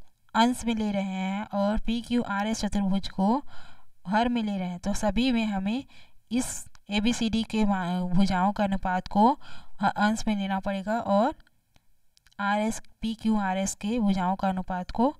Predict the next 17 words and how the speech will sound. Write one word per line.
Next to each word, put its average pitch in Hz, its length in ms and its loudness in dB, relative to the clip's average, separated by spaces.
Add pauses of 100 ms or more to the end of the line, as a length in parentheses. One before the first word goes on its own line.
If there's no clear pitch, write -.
(300)
हर 175 180 -4
में, 156 160 -10 (160)
ठीक 233 200 -6
है? 254 120 -6 (560)
तो 220 320 4 (480)
वाई 202 200 4
निकालना 208 420 -4
है, 175 140 -4
तो 208 200 0
सीबी 220 760 0
बटे, 208 440 -2 (360)
क्या 180 180 -4
होगा? 202 240 2
सीबी 214 480 0
बटे 214 440 0 (600)
आरक्यू, 208 840 0 (1700)
इसको 220 340 4